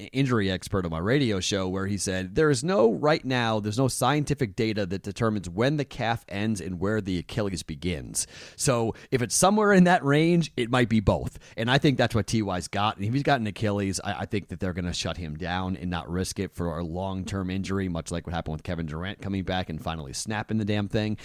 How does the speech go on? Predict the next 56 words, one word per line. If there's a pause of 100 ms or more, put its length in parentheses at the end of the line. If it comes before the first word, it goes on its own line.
(220)
So
I
think (200)
T
Y
is
gonna
be
done. (400)
I
don't
know
if
they
rush
Mac
back.
I
mean,
the
dude
had
a
broken
hand.
He
had
surgery.
He
was
trying
to
play
on
it.
So (360)
I, (160)
I,
I
think
this
is
a
team
that
just
is
too
banged
up (440)
in
the
wake
of
Andrew
Luck.